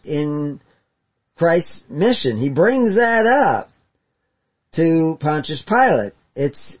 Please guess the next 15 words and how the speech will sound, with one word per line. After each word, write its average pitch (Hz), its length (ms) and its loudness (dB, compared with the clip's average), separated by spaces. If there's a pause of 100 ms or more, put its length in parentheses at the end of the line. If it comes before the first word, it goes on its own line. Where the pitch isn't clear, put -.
it's 135 260 -6
a 151 140 2
significant 151 760 -4
part 135 260 2
of 127 60 0
the 123 100 -2
story. 185 400 2 (340)
But 180 140 2
it 185 100 -4
wasn't 262 540 2
riots 143 880 0
that 151 280 0
brought 147 420 0 (1040)
Judea 139 440 0
down. 165 540 -2